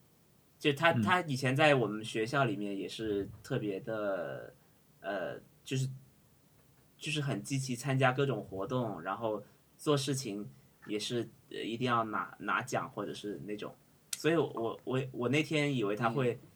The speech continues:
Speaker 1: 他会要问我一些什么东西，或者是比如说，呃，问我一些关于我的专业、我的公司的事情什么的，因为我认为他来找我肯定就是关于工作的。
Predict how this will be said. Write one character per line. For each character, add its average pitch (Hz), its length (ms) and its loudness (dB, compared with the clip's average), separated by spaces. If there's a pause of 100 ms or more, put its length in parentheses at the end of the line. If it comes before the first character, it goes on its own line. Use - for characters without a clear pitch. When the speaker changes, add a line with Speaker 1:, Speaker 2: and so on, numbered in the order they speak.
(280)
Speaker 1:
他 135 120 4
会 160 160 4
要 143 160 8
问 151 320 6
我 104 100 2
一 101 80 -2
些 127 100 -2
什 127 140 -2
么 92 100 -10
东 110 160 -4
西， 113 120 -4
或 123 160 0
者 104 80 0
是 110 180 -4
比 101 140 -2
如 107 60 4
说， 123 260 0 (720)
呃， 104 400 0 (300)
问 147 260 4
我 95 120 0
一 98 80 0
些 113 240 0
关 120 300 2
于 117 180 0
我 104 220 -4
的 104 80 -6
专 120 300 0
业、 123 100 2
我 104 80 2
的 104 80 -4
公 131 240 2
司 135 160 -2
的 127 100 2
事 110 220 -4
情 87 180 -8
什 - 140 -12
么 - 100 -20
的， - 140 -18
因 147 140 4
为 160 120 4
我 117 220 2
认 151 180 2
为 113 140 2
他 110 140 0
来 101 100 2
找 95 160 0
我 107 160 0
肯 - 160 -6
定 110 100 -2
就 123 120 2
是 123 80 -2
关 120 180 2
于 120 60 0
工 127 200 2
作 131 220 2
的。 - 80 -12